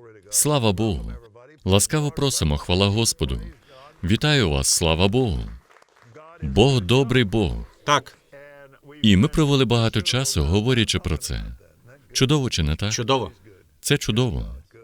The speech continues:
Speaker 2: Так.
Speaker 1: Добрий Бог.
Speaker 2: Так, хороше слово.
Speaker 1: Чудові слова. І Бог — це Бог віри.
Speaker 2: Так.
Speaker 1: Ви ніколи не зміните той факт,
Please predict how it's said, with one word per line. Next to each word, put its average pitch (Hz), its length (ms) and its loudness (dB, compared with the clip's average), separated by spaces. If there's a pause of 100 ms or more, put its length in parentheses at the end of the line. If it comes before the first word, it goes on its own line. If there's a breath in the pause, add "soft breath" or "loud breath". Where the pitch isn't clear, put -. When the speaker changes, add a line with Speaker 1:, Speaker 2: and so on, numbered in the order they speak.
(120)
Speaker 2:
Так. - 240 -2
Speaker 1:
Добрий 123 360 4
Бог. 90 340 -2
Speaker 2:
Так, 127 200 0
хороше 131 380 -2
слово. 98 400 -6
Speaker 1:
Чудові 139 380 2
слова. 80 600 -2 (1800)
І 95 420 2 (960)
Бог — 123 580 0 (640)
це 139 200 4
Бог 80 400 2
віри. 92 500 0 (960)
Speaker 2:
Так. 123 320 -4 (1600)
Speaker 1:
Ви 92 220 4
ніколи 143 420 2
не 139 140 2
зміните 110 460 2
той 123 200 -2
факт, 69 540 -4